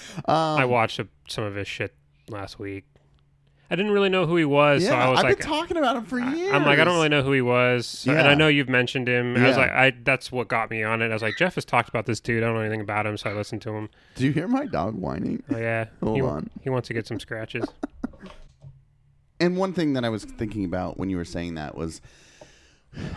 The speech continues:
Speaker 1: also the audience, right? Like, Jeff knows I'm not trying to tell him what he,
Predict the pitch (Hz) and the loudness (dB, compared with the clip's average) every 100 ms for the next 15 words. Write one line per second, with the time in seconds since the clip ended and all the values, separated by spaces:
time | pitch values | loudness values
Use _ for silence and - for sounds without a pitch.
0 | - 151 151 110 - 92 73 64 76 78 | -8 -6 -4 -2 -2 -4 -6 -6 -4 -4
1 | - 98 - 226 107 107 117 113 107 101 | -4 -2 0 -2 -2 -4 -4 -4 -6 -6
2 | 80 127 110 - 90 110 101 80 69 85 | -4 -4 -4 -6 -4 -2 -2 -6 -8 -12